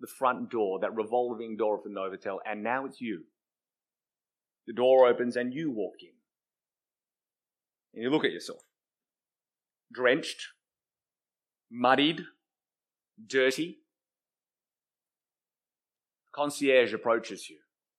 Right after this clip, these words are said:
and you look down at your own feet because you're so embarrassed as everyone in the lobby just looks at you. And you stand there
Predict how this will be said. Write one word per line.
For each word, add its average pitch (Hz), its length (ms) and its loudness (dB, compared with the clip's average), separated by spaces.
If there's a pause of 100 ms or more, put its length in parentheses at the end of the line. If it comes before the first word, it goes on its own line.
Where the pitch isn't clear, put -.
(760)
and 131 120 -8
you 131 120 0
look 120 240 -4
down 107 300 -2
at 92 80 -14
your 95 180 -8
own 95 160 -8
feet - 340 -16
because - 180 -20
you're 92 80 -20
so 120 560 -6 (120)
embarrassed 92 1200 -10 (1120)
as - 240 -14
everyone 104 580 -6
in 98 100 -12
the 92 80 -10
lobby 92 320 -12
just - 240 -20
looks - 260 -20
at - 80 -20 (140)
you. - 80 -20 (2250)
And 123 120 -12
you 123 80 -8
stand 180 640 -2
there 92 440 -10